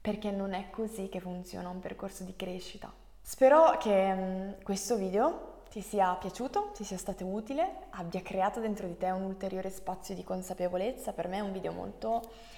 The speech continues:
speciale, molto intimo, perché racchiude delle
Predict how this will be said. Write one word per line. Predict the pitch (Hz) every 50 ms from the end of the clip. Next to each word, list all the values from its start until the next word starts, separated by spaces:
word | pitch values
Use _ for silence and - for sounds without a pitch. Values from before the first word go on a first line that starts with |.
| - - - - - - -
speciale, | - - - - - - 220 220 - 202 170 - 170 170 175 180 202 - -
molto | 214 208 202 208 214 - 254
intimo, | 240 220 202 202 208 208 208 - 233 226 226 233 247 277 294 294
perché | - 196 180 - - 208
racchiude | 190 175 165 - - - - 202 196 - - - - - 220 220 220 220 226 240 247 220
delle | 208 196 196 190 190 190 190 185 185 185 185 190 185 185 190 202 202